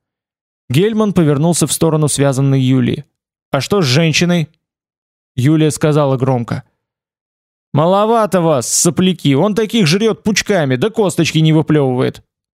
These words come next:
«Заткнись!» велел майор. «Орать будешь позже».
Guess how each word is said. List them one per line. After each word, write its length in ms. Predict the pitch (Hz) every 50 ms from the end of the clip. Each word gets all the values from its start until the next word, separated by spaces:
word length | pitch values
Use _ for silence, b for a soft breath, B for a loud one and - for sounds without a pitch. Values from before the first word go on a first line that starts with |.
| _ _ _ -
«Заткнись!» 960 | 113 117 135 139 147 - - - 180 180 185 180 170 151 127 107 - - - _ _
велел 340 | - 131 143 143 139 131 117
майор. 420 | 120 123 123 123 120 - - 135 - _ _ _
«Орать 360 | - 143 156 175 196 185 160 131
будешь 360 | 127 139 139 143 139 113 -
позже». 460 | - 170 156 131 107 107 104 101 -